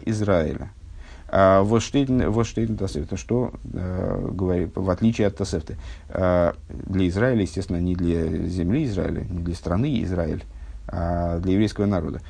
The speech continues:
Лехиура из Детейсе, из Дейсофа Мухрахас, на первый взгляд, э, то, что Тейсефта говорит, и вот, э, специально оговаривает, что эти дни станут праздниками для Исроэля,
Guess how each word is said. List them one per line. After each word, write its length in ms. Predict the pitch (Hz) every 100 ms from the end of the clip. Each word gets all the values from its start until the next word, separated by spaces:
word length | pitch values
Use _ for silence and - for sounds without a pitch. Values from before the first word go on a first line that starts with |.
| - - - - -
Лехиура 580 | 107 113 120 139 226 208
из 100 | 117
Детейсе, 520 | 117 117 110 - 151
из 380 | - 165 160 117
Дейсофа 840 | 113 135 117 104 92 - 131 143
Мухрахас, 540 | 160 139 180 180 98 110
на 120 | 104
первый 320 | 143 156 131
взгляд, 500 | 101 101 98 82 117 - - - -
э, 260 | 107 95 95
то, 140 | 160
что 160 | 156 123
Тейсефта 520 | 113 110 131 104 -
говорит, 480 | 92 90 85 143 -
и 20 |
вот, 180 | 95 - - - -
э, 120 | - - - -
специально 580 | - 101 120 95 82
оговаривает, 580 | 87 101 101 101 85 78
что 160 | - 92
эти 180 | 85 85
дни 240 | 101 113
станут 360 | - 107 90 -
праздниками 500 | 117 92 - 78 87
для 280 | 107 123
Исроэля, 520 | 87 - 87 78 113